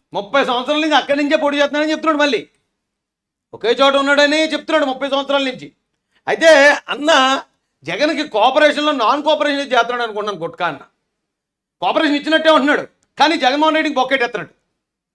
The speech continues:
జగన్మోహన్ రెడ్డి మనుషులను వాడుకుని వదిలేస్తాడు, బుర్రలో గుజ్జంతా తినేస్తాడు, తినేసిన తర్వాత బయట దూసేస్తాడు అన్నాడు. రాజకీయాలు అలా ఉండకూడదురా. మీ పార్టీ వైసీపీ ముక్కుతూ మూలుగుతూ ఒక్కసారి నెగ్గింది,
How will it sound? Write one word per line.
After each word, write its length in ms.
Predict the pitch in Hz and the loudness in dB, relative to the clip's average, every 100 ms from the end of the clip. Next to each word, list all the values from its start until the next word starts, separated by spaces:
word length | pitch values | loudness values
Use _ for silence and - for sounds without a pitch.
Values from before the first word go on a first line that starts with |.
| _ _ _ _ _ - | _ _ _ _ _ -4
జగన్మోహన్ 340 | 233 302 320 | 0 2 2
రెడ్డి 120 | 311 285 | 2 0
మనుషులను 280 | 277 302 285 | -2 0 2
వాడుకుని 240 | 277 294 | 2 0
వదిలేస్తాడు, 400 | 285 285 285 254 247 - _ _ 180 | 0 0 0 0 -2 -6 _ _ -2
బుర్రలో 200 | 262 294 | 2 2
గుజ్జంతా 420 | 269 240 302 294 277 | 0 0 2 0 0
తినేస్తాడు, 420 | 285 - 269 254 - _ - | 0 0 0 -2 -6 _ -8
తినేసిన 260 | 285 311 311 | -2 0 2
తర్వాత 180 | 311 277 | 2 4
బయట 120 | 277 294 | 2 2
దూసేస్తాడు 360 | 277 277 277 | -2 -2 -2
అన్నాడు. 260 | 254 214 139 _ _ _ _ _ _ _ _ _ - | -2 -6 -14 _ _ _ _ _ _ _ _ _ -12
రాజకీయాలు 520 | 175 165 240 240 269 | -4 -2 -2 -2 0
అలా 100 | 247 208 | 0 -2
ఉండకూడదురా. 580 | 180 233 240 226 185 156 139 117 _ _ _ _ _ | -4 -4 -2 -2 -4 -4 -6 -10 _ _ _ _ _
మీ 80 | 196 | -4
పార్టీ 260 | 220 262 311 | 2 2 4
వైసీపీ 440 | 277 254 285 269 247 - | 0 0 -2 -2 -4 -6
ముక్కుతూ 300 | 247 - 294 269 | -10 -8 -4 -2
మూలుగుతూ 280 | 269 269 269 240 | -2 -4 -6 -6
ఒక్కసారి 420 | - 285 269 269 262 | -8 -6 0 0 -2
నెగ్గింది, 380 | 190 185 131 | -8 -12 -16